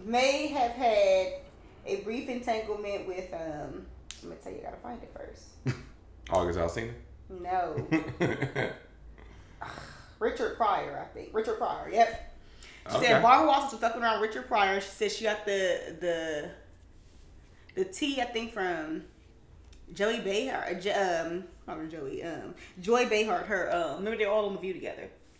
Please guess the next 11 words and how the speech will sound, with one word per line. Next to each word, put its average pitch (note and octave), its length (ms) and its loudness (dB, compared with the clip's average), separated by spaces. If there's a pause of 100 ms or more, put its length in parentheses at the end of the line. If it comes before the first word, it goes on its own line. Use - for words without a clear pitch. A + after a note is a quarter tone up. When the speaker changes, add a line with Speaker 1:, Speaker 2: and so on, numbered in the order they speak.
(580)
Speaker 1:
Or A3+ 80 0
maybe A#3 180 4
she D4+ 260 -2
told A#3 340 4
Joy - 180 6
Speaker 2:
Yeah, G#4 40 6
I - 20 2
Speaker 1:
the G4+ 80 4
Speaker 2:
don't - 100 -2
Speaker 1:
tea. - 140 -2
Speaker 2:
remember. - 180 -6